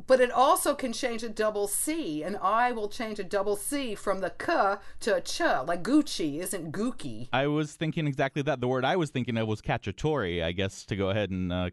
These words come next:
Speaker 2: continue on our food theme here.
Speaker 1: Yeah, no, it's, it's, it's, it's really, I think the best thing to do is just listen to Italians or, or,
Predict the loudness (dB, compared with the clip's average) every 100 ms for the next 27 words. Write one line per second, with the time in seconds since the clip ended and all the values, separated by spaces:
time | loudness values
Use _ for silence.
0 | -4 -6 -2 -2 0 0 -2 -4 -4 -4
1 | -4 -6 -4 -4 -4 -6 -8 0 2 4
2 | 4 4 2 0 -2 -4 -6 -6 -2 -2
3 | 0 -2 -2 -8 -10 -8 -2 2 4 2
4 | 0 -2 -2 -2 0 0 0 -4 -4 0
5 | 0 0 -4 -4 -4 -4 -4 -2 -4 -4
6 | -4 -2 -2 -4 -6 -6 -4 -2 0 -2
7 | -2